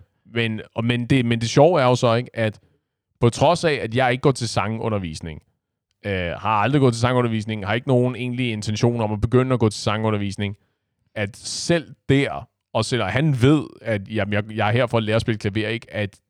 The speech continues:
at det vil kræve noget af mig, tror jeg,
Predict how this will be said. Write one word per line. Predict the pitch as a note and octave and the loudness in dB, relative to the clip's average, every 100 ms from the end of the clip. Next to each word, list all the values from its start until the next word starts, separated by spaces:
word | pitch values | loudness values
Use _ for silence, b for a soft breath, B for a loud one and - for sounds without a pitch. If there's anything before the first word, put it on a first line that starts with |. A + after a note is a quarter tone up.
| _ _ | _ _
at | G#2+ G2+ | -12 -6
det | A2 | -4
vil | G#2+ G#2 | -4 -4
kræve | A#2 A#2 B2+ D#3+ | -2 2 4 2
noget | C#3 A#2+ A#2+ C#3+ | 4 6 6 6
af | B2+ G2+ | 2 0
mig, | A#2+ B2 | 2 2
tror | A#2 G2+ | 4 4
jeg, | F#2+ F#2+ | 4 2